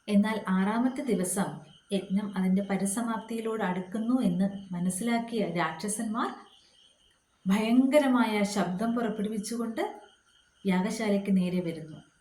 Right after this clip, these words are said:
രക്തം, മാംസം, മലം, മൂത്രം തുടങ്ങിയ മലിനമാക്കപ്പെടുന്ന എല്ലാ വസ്തുക്കളും അവർ യാഗശാലയ്ക്ക് നേരെ വലിച്ചെറിഞ്ഞു. ഇതേ സമയം ശ്രീരാമചന്ദ്ര പ്രഭു ലക്ഷ്മണനോട് പറയുകയുണ്ടായി,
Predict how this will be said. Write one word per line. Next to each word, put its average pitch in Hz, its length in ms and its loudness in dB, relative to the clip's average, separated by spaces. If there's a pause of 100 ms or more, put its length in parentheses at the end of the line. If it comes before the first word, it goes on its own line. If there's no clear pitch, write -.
(760)
രക്തം, 196 480 2 (240)
മാംസം, 190 580 2 (680)
മലം, 196 340 6 (120)
മൂത്രം 185 420 4
തുടങ്ങിയ 196 500 4 (720)
മലിനമാക്കപ്പെടുന്ന 262 1040 4
എല്ലാ 240 480 2
വസ്തുക്കളും 226 560 0 (140)
അവർ 180 260 -2
യാഗശാലയ്ക്ക് 196 880 0
നേരെ 170 240 -2 (540)
വലിച്ചെറിഞ്ഞു. 170 720 -6 (720)
ഇതേ 254 240 4
സമയം 339 460 2 (600)
ശ്രീരാമചന്ദ്ര 240 760 0
പ്രഭു 233 380 -2
ലക്ഷ്മണനോട് 214 580 -2
പറയുകയുണ്ടായി, 180 840 0